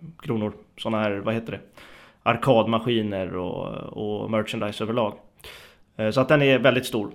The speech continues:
Och han har, ehm, sagt att John Barry var en av hans stora influenser.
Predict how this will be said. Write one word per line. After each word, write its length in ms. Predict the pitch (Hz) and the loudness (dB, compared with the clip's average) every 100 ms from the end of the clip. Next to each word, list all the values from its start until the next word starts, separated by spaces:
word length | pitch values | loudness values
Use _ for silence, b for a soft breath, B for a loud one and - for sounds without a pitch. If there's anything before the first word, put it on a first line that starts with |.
| - _ - | -16 _ -8
Och 280 | 120 - - | -8 -6 0
han 180 | 143 135 | 2 6
har, 400 | 139 135 123 120 | 8 8 6 2
ehm, 1000 | 120 120 117 113 113 113 107 - - - | 2 2 0 -2 -4 -4 -8 -12 -14 -14
sagt 380 | - 175 - - | 4 4 4 -4
att 140 | 120 | 0
John 140 | 139 127 | 2 6
Barry 260 | 139 135 | 6 6
var 160 | 110 110 | 4 0
en 100 | 110 | 0
av 60 | 107 | -2
hans 140 | 110 | -2
stora 280 | 127 117 113 | -2 0 0
influenser. 480 | 113 143 170 - | 2 4 4 0